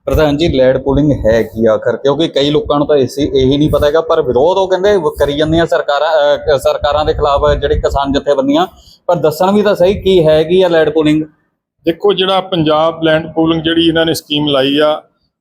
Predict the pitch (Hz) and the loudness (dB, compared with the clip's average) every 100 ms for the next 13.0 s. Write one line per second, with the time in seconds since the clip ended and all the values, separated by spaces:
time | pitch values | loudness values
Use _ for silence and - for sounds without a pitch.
0 | 165 190 208 180 170 151 - 190 196 196 | -2 2 2 0 -2 -6 -4 -4 0 0
1 | 170 165 170 - - 165 170 180 165 165 | 2 0 -2 -10 -4 0 0 0 0 0
2 | 170 135 135 151 160 147 127 - _ _ | -2 0 0 0 0 0 -2 -4 _ _
3 | _ _ _ - 196 214 214 190 185 - | _ _ _ -2 0 2 2 0 -4 0
4 | 165 151 160 175 170 170 - - _ - | 0 2 2 2 0 -2 -8 -20 _ -4
5 | 143 151 156 - 165 165 160 151 156 165 | -2 2 0 0 -2 0 0 2 2 2
6 | 165 - - _ _ _ 175 190 196 180 | -2 -10 -14 _ _ _ -2 0 2 0
7 | 180 185 175 - _ _ _ _ 160 165 | 2 2 0 -4 _ _ _ _ -2 -2
8 | 170 170 160 156 - _ - 160 170 196 | -2 0 0 -2 -10 _ -6 0 2 2
9 | 185 175 180 175 170 143 180 190 190 180 | 0 -2 -4 0 2 2 2 2 0 0
10 | 175 208 190 180 175 165 170 160 170 170 | 0 0 0 0 0 0 -4 -2 -2 0
11 | 170 170 170 - - 185 180 156 156 170 | 0 0 -2 -6 -4 -2 0 0 2 0
12 | 170 151 156 147 139 143 156 160 156 | 0 -2 -2 0 0 2 0 0 -2